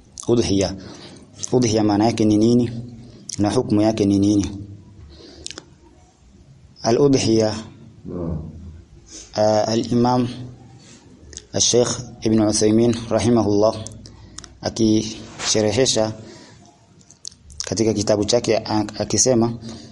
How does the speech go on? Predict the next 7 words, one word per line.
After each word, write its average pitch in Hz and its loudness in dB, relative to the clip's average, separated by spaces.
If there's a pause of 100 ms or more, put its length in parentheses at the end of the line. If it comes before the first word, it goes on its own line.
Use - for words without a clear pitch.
(240)
Ma 110 2
yudhbahu 117 4
min 107 4
bahimatil 104 2
an'ami 117 2 (540)
أيام 113 4
الأضحى 117 0